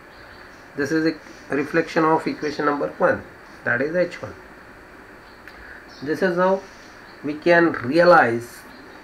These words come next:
the given equation of H of Z with the help of the cascade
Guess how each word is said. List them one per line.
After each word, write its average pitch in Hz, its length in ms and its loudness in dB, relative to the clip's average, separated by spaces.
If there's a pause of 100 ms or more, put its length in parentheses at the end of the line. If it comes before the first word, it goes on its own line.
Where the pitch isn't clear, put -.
the 127 80 -2
given 160 400 4
equation 156 500 0
of 135 200 2
H 131 200 0
of 127 180 4
Z 113 200 0 (440)
with 123 180 -4
the 135 60 2
help - 380 0
of 123 280 0
the 175 160 -2 (640)
cascade 170 720 -2